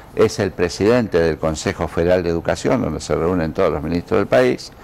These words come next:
es la cartera educativa que generalmente deriva grandes presupuestos en materia de infraestructuras a las provincias,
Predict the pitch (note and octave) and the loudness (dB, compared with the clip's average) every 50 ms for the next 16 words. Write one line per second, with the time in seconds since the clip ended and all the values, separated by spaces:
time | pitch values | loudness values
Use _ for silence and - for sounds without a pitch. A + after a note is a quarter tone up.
0 | - - - - - - - - - - - - B2+ C3 B2+ - - - - G2 | -20 -20 -20 -20 -20 -20 -20 -20 -12 -4 0 2 4 2 2 0 -6 -8 -2 0
1 | G2 G2+ G2+ - F#2+ F#2 F#2+ - C3+ C#3 C3+ C3 A#2+ G#2+ G2 F#2+ - F#2 F2+ - | 2 2 4 4 2 0 2 2 2 2 4 4 4 4 2 0 0 -2 -2 0
2 | A#2+ C3 C3 B2 A2+ - - - - F2 E2+ F2+ F#2 F2 F2+ F#2 G2+ A2 A2+ A2 | 2 2 2 2 2 0 -4 -6 -4 -4 -2 0 2 2 2 2 0 0 -2 -2
3 | - - A#2 A#2 A#2 - - - - - - - - E2+ F#2+ G2 F#2+ A2 B2 C3 | 0 2 2 2 0 -2 -6 -16 -20 -20 -18 -14 -4 0 0 2 4 4 4 4
4 | B2 A2+ A2+ G#2+ - - G2+ A#2+ C3+ C#3+ B2+ B2 G#2 - - F2+ E2+ - F2+ D#2 | 4 4 4 2 2 0 2 2 2 2 0 -2 -2 -2 -4 -6 -6 -6 -6 -2
5 | - A#2 A#2+ A#2 - - F#2+ - - E2 E2 E2 D#2+ D2 - G2 F#2+ G2 F#2 F2 | 0 0 0 0 0 -4 -4 -4 -4 -4 -4 -2 -2 -2 -2 0 0 2 2 0
6 | E2+ D#2+ - E2 D2+ - D#2+ D2+ - - G2 F2+ F2+ E2 F2 F2 E2 D#2+ - - | 0 -2 -4 -6 -6 -4 -6 -6 -4 -2 0 0 0 0 0 -2 -2 -2 -2 -2
7 | G#2 A2+ A#2 A2 G2 F2+ - - - - | 0 0 0 0 -2 -4 -4 -4 -4 -4